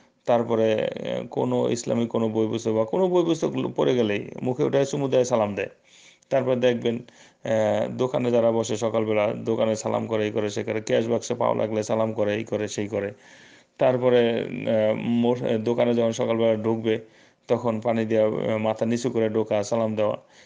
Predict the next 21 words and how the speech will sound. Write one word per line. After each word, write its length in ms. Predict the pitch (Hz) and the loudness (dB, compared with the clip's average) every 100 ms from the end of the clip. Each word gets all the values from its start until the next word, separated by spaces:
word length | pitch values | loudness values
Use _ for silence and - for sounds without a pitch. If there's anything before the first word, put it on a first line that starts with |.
| _ | _
এগুলি 360 | - 170 202 190 | -4 0 -2 0
তো 200 | 190 180 | 2 2
সব 240 | 190 175 | 2 0
হিন্দুয়ানা 460 | 165 160 156 151 139 | 0 0 2 2 4
কালচার। 380 | 135 131 135 | 2 2 0
কোথা 220 | 123 127 123 | 2 0 0
থেকে 240 | 120 117 | 0 0
কোথায় 320 | 120 120 117 | -2 -2 0
আসছে, 300 | 104 - 117 | 0 -2 -6
কে 220 | 107 113 | -2 -2
বলছে, 320 | 104 104 104 107 | 0 -2 -2 -4
কে, 200 | 107 104 - - - _ | -4 -6 -10 -20 -20 _
যে 140 | 120 151 | -2 0
এই 60 | |
সমস্ত 360 | 156 175 180 - | 0 0 -2 0
আমলগুলি 520 | 156 160 165 165 170 170 | 0 2 2 2 0 0
করা 240 | 151 156 | 2 4
দরকার, 280 | 160 160 160 | 4 2 2
সেইগুলি 460 | - 180 180 214 208 | 0 -2 0 0 -2
না 300 | 180 175 160 | 0 0 0
করে 360 | 139 160 233 | 0 0 0